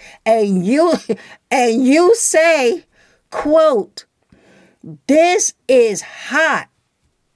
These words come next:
I ain't coming off of this.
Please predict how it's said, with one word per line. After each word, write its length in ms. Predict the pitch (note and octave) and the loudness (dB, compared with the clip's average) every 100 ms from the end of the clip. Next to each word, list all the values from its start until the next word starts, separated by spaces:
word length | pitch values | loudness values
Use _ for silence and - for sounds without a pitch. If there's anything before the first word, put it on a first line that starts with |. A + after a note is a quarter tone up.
| _ _ _ _ - | _ _ _ _ -6
I 220 | D#4+ E4+ | -2 0
ain't 480 | D#4 C4+ B3+ A3+ - | 0 -2 -2 -6 -10
coming 460 | - E4+ E4+ D#4+ B3 | -8 -2 0 0 2
off 280 | A3+ G#3+ | 0 0
of 120 | A#3 A3+ | 0 0
this. 380 | E3 A#2+ - | -2 -4 -14